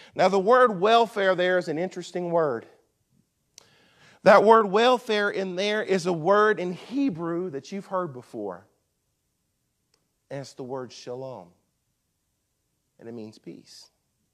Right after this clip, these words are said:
Now, here's the thing about the word shalom in Hebrew. It has a community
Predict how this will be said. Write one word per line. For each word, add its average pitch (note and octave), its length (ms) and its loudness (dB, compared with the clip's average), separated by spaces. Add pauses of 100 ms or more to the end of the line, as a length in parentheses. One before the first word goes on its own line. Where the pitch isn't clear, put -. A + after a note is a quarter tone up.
(680)
Now, A#2 360 -8 (680)
here's G#3 240 -4
the G3 60 -8
thing G3 300 -8
about D#3 240 -2
the C#3 80 -8
word C3+ 220 -4
shalom C#3+ 520 -10
in A2 80 -16
Hebrew. A2+ 460 -16 (1000)
It D3 160 -4
has F3+ 320 0
a C#3 80 -2
community D#3+ 880 -4